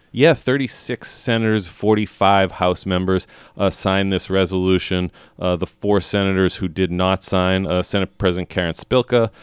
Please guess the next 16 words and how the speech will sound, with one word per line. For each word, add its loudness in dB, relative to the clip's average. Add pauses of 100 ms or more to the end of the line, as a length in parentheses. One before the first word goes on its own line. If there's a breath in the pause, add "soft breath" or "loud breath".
(160 loud breath)
Senator 2
Mike 0
Barrett, 6
who 2 (220 soft breath)
last, 0
uh, -2
year 0
chaired 0
the, -2
uh, 0
Energy 0
Committee. 2
He -6
said 0
he, -2
uh, -4